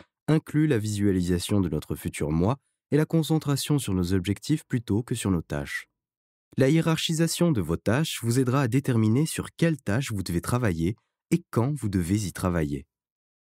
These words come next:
Cela vous évitera de perdre du temps sur des tâches insignifiantes tout en négligeant des tâches importantes et vous aidera également à éviter les situations où vous vous sentez dépassé parce que vous ne savez pas par où commencer ou sur quoi travailler.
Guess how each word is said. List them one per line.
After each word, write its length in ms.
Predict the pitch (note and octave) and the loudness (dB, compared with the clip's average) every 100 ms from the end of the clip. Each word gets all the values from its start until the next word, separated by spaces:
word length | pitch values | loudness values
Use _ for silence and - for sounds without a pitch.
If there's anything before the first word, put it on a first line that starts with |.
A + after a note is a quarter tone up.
| _ - | _ -2
Cela 160 | A#2+ | 0
vous 200 | G#2 G#2 | 2 2
évitera 320 | G#2+ G#2+ - | 2 0 0
de 100 | A#2+ | 0
perdre 400 | F2+ A2 F#2 F2 | 0 0 0 0
du 180 | D#2+ E2 | -2 -4
temps 280 | - F#2 D3+ | -2 0 0
sur 160 | - E2 | 0 -2
des 120 | E2 | -2
tâches 280 | D#2+ D#2+ D#2 | -2 -2 -2
insignifiantes 760 | E2 E2+ D#2+ - G2+ D#3 F3 _ _ _ | -2 -2 -2 0 2 2 -2 _ _ _
tout 240 | - G#3 - | -2 0 2
en 100 | A2+ | 2
négligeant 520 | A#2 C3+ B2+ A2 D3+ | 2 2 0 2 0
des 120 | G#2 | 0
tâches 340 | - A2 G2+ F#2 | 0 0 2 0
importantes 680 | A2 F#2+ - D#2+ A2 - - _ _ _ | 0 -4 -2 -2 0 -4 -18 _ _ _
et 60 | G2+ | 0
vous 200 | G2 F#2 | 2 2
aidera 220 | F2 D#2+ - | 0 -4 -2
également 580 | G2+ G2+ F2+ D#2+ B2 E3 - | 0 2 2 0 -2 -4 0
à 80 | C3 | 0
éviter 340 | C3+ D3 D#3 | 0 0 0
les 80 | G#2+ | 0
situations 720 | - C3+ - B2+ - E3+ G3 - | -4 -4 -2 0 0 0 -2 -2
où 80 | C3+ | 0
vous 140 | C#3 | 0
vous 140 | C#3 | 0
sentez 360 | C#3+ D3+ C#3+ F2+ | 0 0 0 -2
dépassé 680 | C3 A2+ B2+ D3 - E3+ F3+ _ _ _ | 0 -2 0 -2 2 0 -2 _ _ _
parce 180 | D3 - | -4 0
que 80 | D#3 | 0
vous 120 | C#3+ | 2
ne 60 | |
savez 280 | D3 D3 C#3 | 0 0 -2
pas 140 | C#3 E3 | -2 -2
par 220 | G#2+ F#2+ | 0 0
où 80 | C3+ | -2
commencer 540 | - G2+ F2+ - E3 - _ _ - | 0 0 0 -2 -2 -4 _ _ -10
ou 60 | |
sur 220 | F2 - - | -8 -8 -4
quoi 140 | D3 | -4
travailler. 540 | - F#2+ E2+ D2+ C#2+ | -2 -2 0 -2 -6